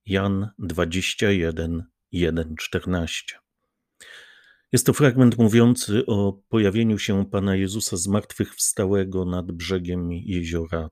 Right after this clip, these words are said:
Tyberiackiego, Morza Tyberiackiego. Jan jed-, e, Ja-, Jan dwudziesty pierwszy rozdział, wers od pierwszego do czternastego. E, na początku wyobraźmy sobie tę scenę.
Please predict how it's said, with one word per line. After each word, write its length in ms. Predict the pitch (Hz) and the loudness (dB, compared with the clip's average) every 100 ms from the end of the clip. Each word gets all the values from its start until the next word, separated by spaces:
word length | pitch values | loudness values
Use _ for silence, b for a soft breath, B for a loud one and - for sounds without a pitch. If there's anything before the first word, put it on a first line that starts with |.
| _ | _
Tyberiackiego, 960 | 90 82 90 85 85 - - 82 80 - | -6 -2 -2 -2 -2 -4 -6 -8 -12 -12
Morza 220 | 82 80 | -12 -10
Tyberiackiego. 1000 | 80 87 82 80 82 - - - - _ _ _ _ _ _ _ _ B B B B B B | -12 -10 -10 -8 -8 -8 -10 -10 -20 _ _ _ _ _ _ _ _ B B B B B B
Jan 360 | 113 117 120 110 - | 2 4 2 0 -8
jed-, 440 | - 107 101 101 104 - | -12 0 2 2 -2 -6
e, 240 | 92 92 | -4 -2
Ja-, 280 | 101 113 117 - | 0 -2 -4 -4
Jan 320 | 101 113 110 | 0 2 0
dwudziesty 460 | 90 90 101 - | -2 -6 -6 -6
pierwszy 340 | - 95 - 90 | -4 -6 -4 -4
rozdział, 720 | 95 90 92 92 90 90 95 | -2 -4 -6 -4 -4 -6 -6
wers 380 | 90 85 - - | -4 -4 -6 -6
od 140 | - - | -12 -8
pierwszego 460 | 90 - - 85 | -8 -6 -6 -6
do 120 | 82 80 | -6 -8
czternastego. 880 | - - - 85 - - - - _ _ _ _ _ _ _ _ _ _ _ _ _ _ _ _ _ _ _ - | -10 -12 -14 -12 -12 -14 -20 -20 _ _ _ _ _ _ _ _ _ _ _ _ _ _ _ _ _ _ _ -8
E, 160 | 107 90 | -4 -2
na 200 | 92 107 | 0 0
początku 840 | 123 - 123 120 - 110 104 104 | 0 2 4 4 0 2 4 4
wyobraźmy 600 | 92 110 98 98 95 92 | 4 4 4 2 2 -4
sobie 300 | - 82 85 | -6 -4 -4
tę 240 | 80 82 80 | -6 -6 -6
scenę. 600 | - - 78 78 87 | -8 -8 -10 -8 -8